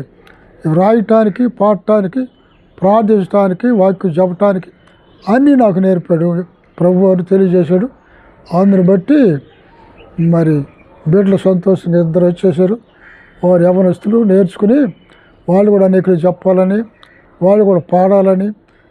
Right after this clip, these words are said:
దేవుని మహిమపరచాలని వారు నా దగ్గరికి వచ్చారు. కనుక నేను పాడుతున్నానండి. ఇంకా మీరు కూడా నేర్చుకోవాలని,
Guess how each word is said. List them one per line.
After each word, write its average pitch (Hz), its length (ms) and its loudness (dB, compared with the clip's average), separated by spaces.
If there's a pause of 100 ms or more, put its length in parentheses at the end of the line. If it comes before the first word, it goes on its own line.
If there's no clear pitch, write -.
(260)
దేవుని 190 400 2
మహిమపరచాలని 185 840 0
వారు 175 340 0 (540)
నా 165 60 0
దగ్గరికి 180 280 2
వచ్చారు. 185 260 -2
కనుక 185 280 -2 (720)
నేను 165 160 0
పాడుతున్నానండి. 196 720 0 (720)
ఇంకా 226 220 0
మీరు 196 220 2
కూడా 180 180 0
నేర్చుకోవాలని, 180 680 0